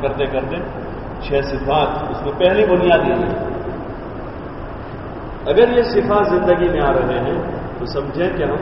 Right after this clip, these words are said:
کام کر رہے ہیں، اور اگر اس کے علاوہ کچھ اور آ رہا ہے تو پھر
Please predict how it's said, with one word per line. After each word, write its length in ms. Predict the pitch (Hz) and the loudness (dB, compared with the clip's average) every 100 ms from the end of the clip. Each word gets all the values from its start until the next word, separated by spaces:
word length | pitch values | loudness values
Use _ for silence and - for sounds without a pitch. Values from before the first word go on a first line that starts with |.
| - | -2
کام 200 | 135 139 147 | -2 -2 -2
کر 80 | |
رہے 260 | 135 135 - | -4 -4 -6
ہیں، 160 | - - - - - - - - - - - - - - - - - - - - - - | -6 -8 -10 -10 -10 -10 -10 -10 -10 -10 -10 -12 -12 -12 -12 -10 -10 -10 -10 -10 -10 -2
اور 180 | 139 190 | 4 6
اگر 160 | 208 | 8
اس 180 | 208 208 | 8 8
کے 60 | 214 | 6
علاوہ 360 | 196 208 214 208 | 8 8 8 8
کچھ 160 | - | 4
اور 180 | 156 185 | 4 6
آ 140 | 190 190 | 6 6
رہا 260 | 190 190 | 4 2
ہے 340 | 202 - - - - - - - - - - - - - - - - - - - - - - - - - - - - - - - | 2 0 -2 -4 -4 -6 -6 -8 -10 -10 -10 -10 -12 -12 -12 -10 -10 -10 -10 -10 -10 -10 -10 -12 -10 -12 -12 -12 -12 -12 -12 -10
تو 60 | 131 | -4
پھر 100 | 139 | -2